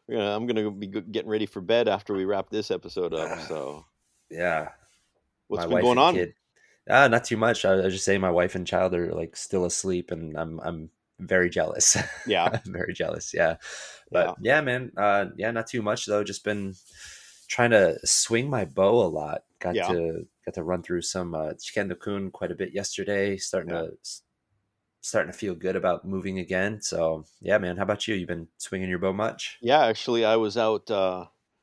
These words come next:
Speaker 1: swinging my bow a little bit upstairs today. Um, I, uh, I was watching a video of somebody who's a, a, a fellow student the other day, and it,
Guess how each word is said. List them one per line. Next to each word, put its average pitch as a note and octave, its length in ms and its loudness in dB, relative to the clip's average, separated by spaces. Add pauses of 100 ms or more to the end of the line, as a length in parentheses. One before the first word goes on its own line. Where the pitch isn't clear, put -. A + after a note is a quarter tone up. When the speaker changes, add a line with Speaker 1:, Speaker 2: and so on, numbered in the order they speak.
(280)
Speaker 1:
swinging A#2+ 420 -2
my G#2+ 140 2
bow A2 280 6
a G#2 80 0
little G#2 180 2
bit G#2+ 260 0 (120)
upstairs G#2+ 520 -4
today. G#2+ 680 -4
Um, D#2+ 500 -14 (640)
I, F2 260 -8
uh, D2+ 420 -8 (400)
I G2+ 40 -6
was E2+ 120 -4
watching G2 320 0
a F2+ 60 -6
video G2+ 400 0
of F2+ 120 -4
somebody F#2+ 400 -4
who's F2 220 -10
a, D#2+ 260 -4
a, D#2 200 -8 (140)
a D#2 60 -10
fellow G2+ 320 -2
student G2 460 -10
the G2 100 -8
other E2+ 140 -8
day, G2 320 -2
and E2 100 -10
it, E2 140 -10